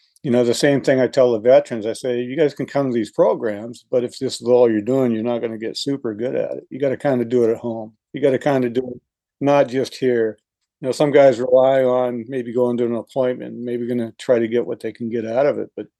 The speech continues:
unless you do it on the side at home or with friends or things that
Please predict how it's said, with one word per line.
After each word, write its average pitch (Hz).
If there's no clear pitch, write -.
unless 135
you 147
do 139
it 139
on 127
the 113
side 135
at 127
home 135
or 120
with 113
friends 123
or 113
things 123
that 117